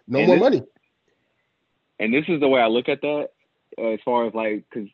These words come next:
Speaker 2: obviously this summer is very important because you have a guy like Luka, and the clock is ticking on him, on his patience, I think. And the way I look at that is, and the way I would explain this to Cuban is, look,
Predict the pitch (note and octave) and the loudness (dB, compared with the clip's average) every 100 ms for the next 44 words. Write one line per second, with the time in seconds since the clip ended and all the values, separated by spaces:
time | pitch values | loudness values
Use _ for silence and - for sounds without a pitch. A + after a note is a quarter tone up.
0 | _ - D3+ C#3+ B2 C3 - C#3+ C3 A2 | _ -2 0 0 -2 -4 -2 -2 0 0
1 | G#2+ F#2+ A#2 B2 A#2 G#2+ A#2 A2+ G#2+ A2+ | -2 -4 -2 -2 -2 -6 -6 -6 -6 -6
2 | G#2 A2+ A2+ A2+ A#2+ A2+ G#2+ A2 G#2 A2 | -2 0 0 0 0 0 -2 -6 -6 -6
3 | G#2+ G#2 _ _ _ _ G#2+ A2 G#2+ G2+ | -8 -8 _ _ _ _ -6 -4 -4 -6
4 | G2 - D#3 B2+ - A#2+ A#2+ A2 F#2+ A2+ | -8 -2 -2 -2 -6 -6 -4 -8 -8 -4
5 | B2 A#2 A#2 F#2 A2 G#2+ G#2 - A#2+ A2+ | -4 -4 -8 -4 -6 -6 -10 -6 -6 -4
6 | B2+ A2+ A#2+ B2+ B2 A#2+ _ _ _ _ | -10 -6 -6 -4 -4 -6 _ _ _ _
7 | - A#2 A#2+ A#2 A2 G2+ A2+ F3 F3 E3 | -6 -2 0 -2 -4 -4 0 0 2 0
8 | D3+ B2+ C#3 C#3 A#2 A#2 A#2 A2 G#2 _ | -2 0 0 0 0 0 0 -2 -8 _
9 | _ _ _ _ _ _ _ _ - A2+ | _ _ _ _ _ _ _ _ -10 -4
10 | A2+ C3+ C#3 C3+ B2 A#2 - - - C3 | 0 2 4 2 0 -4 -8 -12 -8 -8
11 | C3 B2 - G#2+ - C3+ A#2 A2+ A2 G2+ | -6 -8 -10 -12 -6 -4 -4 -4 -4 -4
12 | B2 G#2 | -4 -6